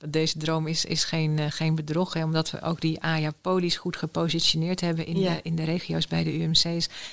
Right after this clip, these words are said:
Speaker 1: Gaan die, de ziekenhuizen rondom die U M C's, gaan die U M C's ook beter vinden. En zo ontstaat eigenlijk al,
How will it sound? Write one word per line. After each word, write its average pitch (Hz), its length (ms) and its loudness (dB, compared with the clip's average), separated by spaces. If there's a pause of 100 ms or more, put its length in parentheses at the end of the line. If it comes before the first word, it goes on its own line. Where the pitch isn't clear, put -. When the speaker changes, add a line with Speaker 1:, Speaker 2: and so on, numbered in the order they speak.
Speaker 1:
Gaan 175 180 -2
die, 185 240 0 (200)
de 160 100 -6
ziekenhuizen 165 520 2
rondom 185 420 0
die 175 120 2
U 170 100 2
M 165 40 2
C's, 170 280 0
gaan 170 140 0
die 170 160 2
U 175 60 2
M 170 40 2
C's 196 260 2
ook - 140 -6
beter 135 320 0
vinden. 127 380 0 (400)
En 160 120 -2
zo 170 140 2
ontstaat 175 440 0
eigenlijk 165 420 -2
al, 156 280 2